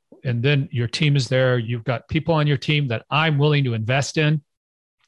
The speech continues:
right? If you ask me for a hundred grand, before I'm gonna give you a hundred grand, I gotta believe in you and what it is you're gonna do, and that there's a problem you're gonna solve. But the point being that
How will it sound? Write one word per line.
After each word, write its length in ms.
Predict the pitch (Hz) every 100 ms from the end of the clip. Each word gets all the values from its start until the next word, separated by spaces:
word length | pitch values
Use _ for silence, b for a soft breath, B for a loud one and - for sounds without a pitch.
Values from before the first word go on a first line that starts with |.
| -
right? 280 | 131 143 156
If 140 | 120 196
you 60 |
ask 200 | 160 -
me 80 | 139
for 140 | -
a 40 | 123
hundred 200 | 135 117
grand, 380 | 135 139 135 123 B B B B -
before 180 | - 160
I'm 80 | 135
gonna 140 | 123
give 160 | 120 139
you 100 | 117
a 20 |
hundred 200 | 123 113
grand, 220 | 135 123
I 40 |
gotta 140 | 117 117
believe 260 | 117 120
in 100 | 107
you 420 | 104 135 113 113 - b b b b -
and 320 | 120 110 104
what 160 | 120 127
it 60 | 113
is 120 | 107
you're 100 | 113
gonna 200 | 104 98
do, 420 | 131 139 107 117
and 100 | 110
that 140 | 107
there's 280 | 113 107 107
a 80 | 95
problem 260 | - 127 107
you're 80 |
gonna 160 | 101 95
solve. 440 | - 135 113 98
But 160 | 120 - b b b b
the 80 | 156
point 340 | - 214 208
being 300 | 156 151 143
that 260 | 135 127 -